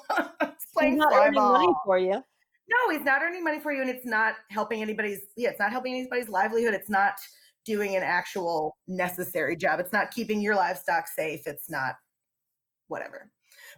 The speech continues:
Speaker 1: But, um, but I, I was, I was speaking to somebody who is a, a sighthound person who was telling me about this breeding program, um, for the,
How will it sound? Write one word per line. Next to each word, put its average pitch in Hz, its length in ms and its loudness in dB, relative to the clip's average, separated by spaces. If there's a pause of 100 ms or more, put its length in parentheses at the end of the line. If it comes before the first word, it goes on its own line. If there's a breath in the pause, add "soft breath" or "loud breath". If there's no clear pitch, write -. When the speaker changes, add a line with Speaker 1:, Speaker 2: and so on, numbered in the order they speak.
Speaker 1:
But, 208 200 2
um, 175 280 0 (340 soft breath)
but 214 80 0
I, 202 220 2
I 190 60 2
was, 196 280 -4
I 185 60 2
was 190 100 0
speaking 247 380 -6
to 220 80 -4
somebody 214 300 -4
who 196 100 -6
is 185 120 -6
a, 185 140 -4 (100)
a 190 60 -2
sighthound 202 540 -2
person 156 320 -2
who 180 120 -4
was 175 140 -2
telling 185 300 0
me 170 80 -6
about 160 260 -4
this 165 160 -12
breeding 175 300 -8
program, 156 600 -6
um, 147 320 -4 (100)
for 147 160 -2
the, 147 300 -2